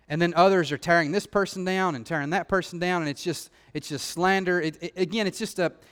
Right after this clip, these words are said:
it's a, it's a bad thing. For example, <laughs> I've been a part of this, so this is a, this is the opposite of that, right? I've been a part of this too, and, and you guys have probably experienced it. If you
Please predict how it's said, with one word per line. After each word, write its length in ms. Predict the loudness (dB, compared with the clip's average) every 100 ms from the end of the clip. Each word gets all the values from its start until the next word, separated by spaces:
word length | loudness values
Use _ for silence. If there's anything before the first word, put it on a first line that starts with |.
| -10 -8
it's 140 | -6
a, 60 | -6 -8 _ _
it's 140 | -14 -12
a 40 |
bad 360 | 2 4 4 2
thing. 320 | -2 -2 -8 _ _ _ _ _ _ _ _ _
For 180 | 0 0
example, 480 | 0 -2 -2 -6 -14 -10 -10
<laughs> 1120 | -10 -18 _ _ _ _ _ _ _ _ 2
I've 160 | 4
been 100 | 4
a 60 | 2
part 240 | 6 4
of 40 | 6
this, 140 | 0
so 80 | 2
this 200 | 0 0
is 100 | -2
a, 140 | -4 -4
this 260 | -6 -6
is 120 | -6 -6
the 140 | 0
opposite 420 | 4 4 2 -10
of 120 | -8 -6
that, 260 | -6 -4
right? 240 | -2 -2 -2 _
I've 140 | -2 0
been 80 | -2
a 40 |
part 220 | 2 2
of 80 | 2
this 160 | -2 0
too, 220 | 0 2
and, 140 | 0
and 140 | 0 0
you 120 | 4
guys 220 | 4 4
have 100 | 2
probably 240 | 0 0 0
experienced 400 | -4 -6 -6 -6
it. 140 | -2
If 160 | -2 -2
you 160 | -8